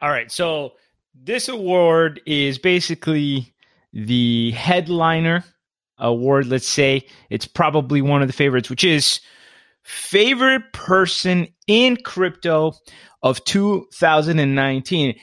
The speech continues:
Now, I'm going to do a reminder to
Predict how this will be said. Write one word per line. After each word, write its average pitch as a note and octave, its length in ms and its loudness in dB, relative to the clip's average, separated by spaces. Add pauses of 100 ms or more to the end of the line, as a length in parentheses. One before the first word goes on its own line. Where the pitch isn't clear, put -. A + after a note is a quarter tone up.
Now, F3 340 0
I'm A#3 220 0
going A#3 280 4
to G3 120 -6
do G#3 160 2
a F3 60 4
reminder C#3 840 4 (140)
to D3+ 340 4